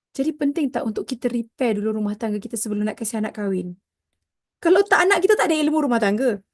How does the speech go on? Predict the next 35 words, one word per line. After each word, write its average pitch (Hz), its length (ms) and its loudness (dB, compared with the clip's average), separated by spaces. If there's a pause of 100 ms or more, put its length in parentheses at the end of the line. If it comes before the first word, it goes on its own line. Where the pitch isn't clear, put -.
(120)
Sebab 427 240 0
tak - 160 -4
pernah 359 180 0
nampak 359 220 -2
dari 359 100 0
mak 339 220 -2
bapak - 260 -2
dia 359 60 -4
tunjuk 320 320 -2
apa-apa 330 240 -2
yang 320 160 -2
baik. 339 320 -2 (1200)
So, 277 160 -6
setiap 302 320 -2
hari 349 80 0
mak 294 240 -2
bapak 285 320 -2
macam 269 240 -2
ni, 330 160 -2
ah, 240 80 2
macam 226 320 -2
ni 262 80 0
lah 320 160 -2
dia 320 80 -4
ikut. 302 320 -8
Dia 226 160 -8
kahwin, 240 320 -2
dia 226 80 -4
buat 226 160 -4
benda 226 160 -2
sama. 220 400 -6
Dia 262 160 -4
pula 294 240 -6
dapat 262 400 0
anak. 269 160 -2